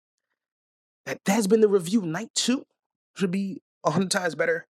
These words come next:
than night one, regardless of,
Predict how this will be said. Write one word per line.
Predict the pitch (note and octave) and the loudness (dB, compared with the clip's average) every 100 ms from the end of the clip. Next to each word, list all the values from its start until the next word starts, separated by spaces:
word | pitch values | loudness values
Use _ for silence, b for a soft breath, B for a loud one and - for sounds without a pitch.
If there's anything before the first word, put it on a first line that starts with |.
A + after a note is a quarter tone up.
| _ _ _ _ _ _ | _ _ _ _ _ _
than | C#3+ D3+ | -2 0
night | D#3 D#3+ | 0 0
one, | B2+ C#3 D#3+ F3+ E3 | -2 -4 -2 -2 -4
regardless | C3+ B2+ D3 D#3+ D#3+ - | -6 2 4 4 2 -2
of, | C#3+ C#3 C3+ C3 | -2 -2 -2 -4